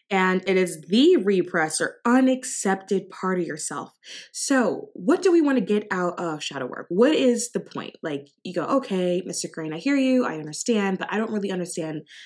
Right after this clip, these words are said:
the overall goal or how to actually do it." So the overall goal of shadow work is integration. Y-, you want to integrate that light and that dark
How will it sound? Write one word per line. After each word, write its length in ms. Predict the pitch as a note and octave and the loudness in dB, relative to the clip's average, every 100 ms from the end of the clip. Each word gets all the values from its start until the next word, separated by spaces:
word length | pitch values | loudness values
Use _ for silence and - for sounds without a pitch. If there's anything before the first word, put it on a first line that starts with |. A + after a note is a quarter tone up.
| - _ | -20 _
the 140 | F#3+ | 2
overall 320 | D4+ D#4+ D4 B3 | 4 4 2 2
goal 360 | G#3+ G#3+ G#3 | 2 2 2
or 60 | F3+ | 0
how 320 | - F#3 F#3 | -4 -4 -2
to 100 | F#3 | -2
actually 440 | - E3 - E3 | -2 -2 -2 -6
do 160 | D#3 - | -6 -8
it." 160 | - - - - - | -10 -14 -18 -18 -4
So 100 | C4+ | 2
the 140 | C#4 | 2
overall 380 | - F#4 G#4 G4+ | 4 2 2 2
goal 340 | A3+ A3+ A3 - | 2 2 2 0
of 240 | G3 F#3 | -4 -4
shadow 340 | - E3+ F3 | -2 -2 0
work 320 | G3 G#3+ A3+ - | 0 0 -4 -4
is 480 | G#3 F#3+ F#3 F#3 - | -2 0 0 0 -2
integration. 1080 | A3+ B3 C#4 A#3+ E3 E3 G3 - - - A#3+ - - - - - | 0 2 0 -4 -2 -2 -2 -4 -8 -10 -10 -14 -20 -20 -10 -4
Y-, 140 | A3 | -2
you 240 | - A3 A#3+ | 2 4 6
want 240 | A#3+ B3+ | 4 2
to 160 | C4 - - | 0 -4 0
integrate 680 | C#4+ E4+ C4+ - E3+ D3+ | 2 2 0 0 -2 -2
that 180 | E3+ - | -4 -4
light 300 | F#3+ F3 - | -2 -2 -2
and 140 | F#3 | -2
that 180 | F3 D#3+ | -2 -4
dark 340 | A3 E3 E3 | -4 -2 -2